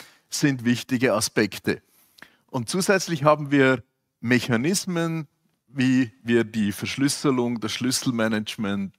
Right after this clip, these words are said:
erreichen können, um eben diese Vertraulichkeit zu erreichen und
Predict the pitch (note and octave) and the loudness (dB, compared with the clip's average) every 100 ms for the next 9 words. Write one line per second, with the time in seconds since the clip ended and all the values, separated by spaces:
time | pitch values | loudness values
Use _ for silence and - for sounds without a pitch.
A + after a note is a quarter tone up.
0 | - - G2+ A2+ B2 B2+ A2+ - G#2+ G#2 | -12 -2 2 4 4 -2 -6 -4 -2 -2
1 | G2+ G2 - - _ - D#3 C#3+ C#3+ C3+ | -4 -6 -14 -20 _ 0 2 2 2 0
2 | A#2+ A#2 A2 A2+ - G#2 G2 B2+ - A#2 | 0 -2 -2 0 2 0 0 -6 0 2
3 | B2+ C3 A2 - A#2+ G#2 A2 - - A#2 | 4 0 -4 -2 0 2 0 -8 -6 0
4 | A2+ C3+ D3+ - D3 - A#2+ A2 A2+ | 4 4 2 0 -4 -4 -4 -2 -4